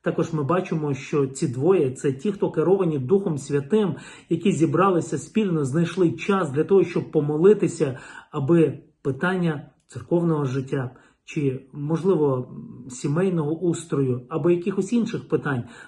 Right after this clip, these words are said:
вони були вирішені, але перед цим принесені до Господа. Можна запитати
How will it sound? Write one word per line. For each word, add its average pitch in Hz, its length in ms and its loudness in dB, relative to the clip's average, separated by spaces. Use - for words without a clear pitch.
вони 165 180 2
були 143 220 2
вирішені, 135 760 2
але 135 180 0
перед 123 280 -4
цим 185 280 -2
принесені 127 680 -2
до 120 120 -6
Господа. 101 440 -14
Можна 180 600 0
запитати 147 680 -4